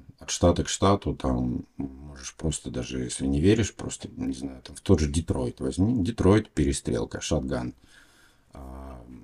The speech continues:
забей и увидишь, какой там пиздец творится. То есть там началась делёжка,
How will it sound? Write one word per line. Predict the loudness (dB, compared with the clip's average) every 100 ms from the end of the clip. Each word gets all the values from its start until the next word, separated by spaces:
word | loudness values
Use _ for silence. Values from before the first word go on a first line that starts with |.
| _
забей | -4 2 4 6 8 8
и | 6 4
увидишь, | 4 4 4 4 0
какой | -2 0
там | 2 2
пиздец | 0 -2 -2 -4
творится. | -6 -10 -10 -12 -12 -14 _ _ _ _ _ -8
То | -2
есть | -2 -2 -2
там | 0 2 2
началась | 0 0 0 0
делёжка, | 4 4 4 0 -6 -8